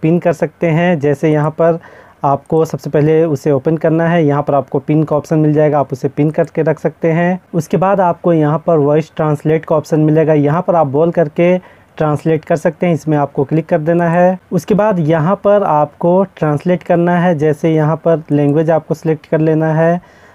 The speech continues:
आप किस लैंग्वेज को किस लैंग्वेज में ट्रांसलेट करना चाहते हैं। तो यहाँ पर आप बोल करके उसे ट्रांसलेट कर सकते हैं, उसे कॉपी कर सकते हैं, यहाँ से शेयर कर सकते हैं। अभी हम इसे बैक कर देंगे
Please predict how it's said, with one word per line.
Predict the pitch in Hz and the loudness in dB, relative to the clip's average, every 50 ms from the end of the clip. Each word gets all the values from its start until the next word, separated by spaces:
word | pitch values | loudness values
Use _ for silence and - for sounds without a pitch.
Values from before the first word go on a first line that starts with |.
| - _ - | -16 _ -2
आप | 147 143 147 - - | -2 -2 -2 -2 -4
किस | - - 170 - - 165 | -6 -4 -4 -4 -2 -2
लैंग्वेज | 160 156 156 156 156 165 160 - - | 0 0 2 2 2 0 0 -2 -2
को | - 170 165 | -2 -2 -2
किस | 151 - 160 147 - | -2 -4 -6 -6 -2
लैंग्वेज | 156 147 147 147 139 151 151 147 | -2 0 0 2 2 0 0 0
में | 156 156 147 | 0 0 -2
ट्रांसलेट | - - 147 139 139 - - 165 160 - | -2 -2 -4 -4 -4 -2 -2 -2 -2 -2
करना | - 165 156 160 160 | 0 0 0 0 0
चाहते | 156 - 165 156 151 - - 156 | -2 0 -2 -2 -2 -2 -2 0
हैं। | 156 156 165 170 175 185 - - | 0 0 0 0 -2 -4 -4 -2
तो | - 175 | 0 0
यहाँ | 156 143 160 147 156 202 - - | 2 2 0 0 0 -2 0 0
पर | 220 220 | 0 0
आप | 214 175 165 156 135 | 2 2 0 0 0
बोल | 131 139 165 190 185 | 0 0 0 0 2
करके | - 190 185 160 - 190 | 2 0 0 0 0 0
उसे | 180 160 147 170 156 | 0 0 0 0 -2
ट्रांसलेट | 143 - 160 151 147 147 - 185 180 - | -2 -2 -2 -2 -2 -2 -2 -4 -2 -2
कर | - 175 | -2 -2
सकते | - - 165 - - | -2 -2 -4 -2 -2
हैं, | 185 170 | -2 -2
उसे | 147 170 | -2 -4
कॉपी | 147 - 156 147 - 196 | -2 -2 -2 -2 -2 -2
कर | 185 - 175 | -2 -2 -2
सकते | - - 165 - - 180 | -2 -4 -4 -4 -2 -2
हैं, | 175 170 | 0 0
यहाँ | 156 151 147 | 0 0 -2
से | - 156 | -4 -6
शेयर | - - 156 160 180 | -4 -2 0 0 0
कर | 180 - 180 | 0 0 -2
सकते | - - 175 - - 185 | -2 -2 -4 -2 0 0
हैं। | 180 | 0
अभी | 151 147 151 | 2 2 0
हम | 147 | 0
इसे | 147 - 151 | 0 -2 -2
बैक | 123 135 151 160 160 | -2 0 0 0 -2
कर | - 180 156 | -2 -4 -2
देंगे | 156 170 170 175 170 175 180 185 190 | 0 0 0 0 2 2 0 0 -2